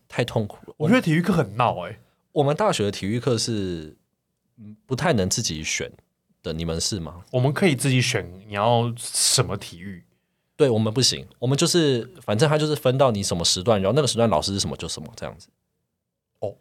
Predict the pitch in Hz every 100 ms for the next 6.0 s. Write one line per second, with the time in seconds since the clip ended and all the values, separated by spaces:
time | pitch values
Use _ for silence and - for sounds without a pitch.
0 | _ _ _ - 101 - _ - 123 143
1 | 110 135 107 95 101 98 95 90 92 87
2 | 98 92 135 135 135 101 113 98 80 80
3 | - 71 - _ _ 95 98 - 117 110
4 | 76 65 - - - _ _ _ 110 107
5 | 107 127 92 - - 73 69 80 76